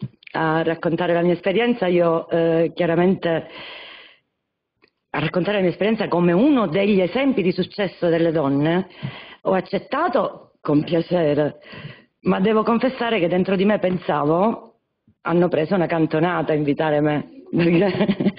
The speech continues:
dopo aver perso le elezioni comunali a Lampedusa, quelle che si sono svolte nel giugno duemiladiciassette, alle quali ho partecipato perché avrei voluto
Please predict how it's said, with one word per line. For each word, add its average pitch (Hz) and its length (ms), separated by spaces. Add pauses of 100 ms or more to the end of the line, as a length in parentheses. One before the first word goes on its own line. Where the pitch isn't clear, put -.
(380)
dopo 180 200
aver 190 260
perso 208 300
le 185 80
elezioni 185 380
comunali 180 760 (600)
a 151 120
Lampedusa, 160 1160
quelle 156 260
che 143 100
si 156 100
sono 151 220
svolte 156 440
nel 143 260
giugno 160 340
duemiladiciassette, 147 960
alle 147 200
quali 156 220
ho 151 60
partecipato 156 680
perché 151 240
avrei 151 200
voluto 156 480